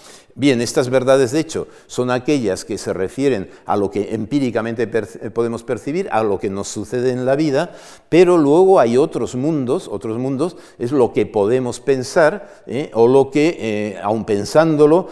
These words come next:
no lo percibimos, como esas pequeñas percepciones de las que hablé anteriormente, de las que no nos apercibimos, ¿no? Entonces, ahí también hay verdades, ¿eh? Son verdades de otra índole que hay que investigar de otra manera, y esas son las verdades de razón.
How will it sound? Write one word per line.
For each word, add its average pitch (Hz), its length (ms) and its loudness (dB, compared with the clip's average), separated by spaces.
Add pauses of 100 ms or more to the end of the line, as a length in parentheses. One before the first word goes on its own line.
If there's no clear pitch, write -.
(140)
no 131 280 0
lo 131 120 4
percibimos, 127 520 -4
como 101 180 -4
esas 113 220 -4
pequeñas 110 420 -6
percepciones 123 540 -6
de 123 80 -2
las 90 160 -6
que 95 80 -6
hablé 92 240 -2
anteriormente, 95 840 -8 (220)
de 104 80 -4
las 101 160 -4
que 104 100 -6
no 120 180 -4
nos 113 180 -6
apercibimos, 101 760 -6
¿no? 147 160 -10 (280)
Entonces, 131 480 -2 (180)
ahí 135 240 0
también 120 720 -2
hay 107 320 -4
verdades, 156 640 -2
¿eh? 143 160 -10 (160)
Son 120 240 -4
verdades 104 460 0
de 98 100 -2
otra 123 260 0
índole 147 440 -2
que 110 80 -4
hay 104 80 -4
que 113 80 -4
investigar 113 580 -2
de 107 100 2
otra 123 220 0
manera, 139 480 -2 (340)
y 147 380 -4
esas 143 300 0
son 135 200 -4
las 101 160 0
verdades 95 420 0
de 95 100 -2
razón. - 380 -10